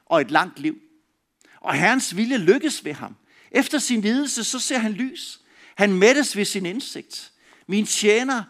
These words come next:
bringer retfærdighed for de mange. Og han bærer på deres synder. Derfor giver jeg ham del med de store, med de mægtige, der deler han bytte. Fordi han hengav sit liv til døden og blev regnet blandt lovbrydere.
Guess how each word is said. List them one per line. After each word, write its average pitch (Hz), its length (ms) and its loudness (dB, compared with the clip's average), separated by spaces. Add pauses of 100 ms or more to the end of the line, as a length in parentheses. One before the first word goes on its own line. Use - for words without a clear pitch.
(180)
bringer 175 380 2
retfærdighed 160 760 -2 (240)
for 190 220 -2
de 156 140 -4
mange. 143 340 -4 (760)
Og - 120 -8
han 226 180 2
bærer 240 320 4
på 240 200 -2
deres 185 220 2
synder. 202 420 -6 (400)
Derfor 294 300 4
giver 294 160 2
jeg 240 100 4
ham 214 140 -2
del 285 240 -4
med 247 120 -6
de 247 100 -4
store, 156 440 -8 (340)
med 196 100 4
de 220 160 2
mægtige, 254 420 0
der 240 60 2
deler 240 300 -2
han 220 180 -2
bytte. 240 340 -8 (540)
Fordi 247 280 2
han 208 200 4
hengav 233 420 0
sit 190 260 -8
liv 254 160 -6
til 208 160 -12
døden 127 400 -12 (320)
og 185 160 2
blev 190 140 6
regnet 196 440 2
blandt 202 220 0
lovbrydere. 160 600 -2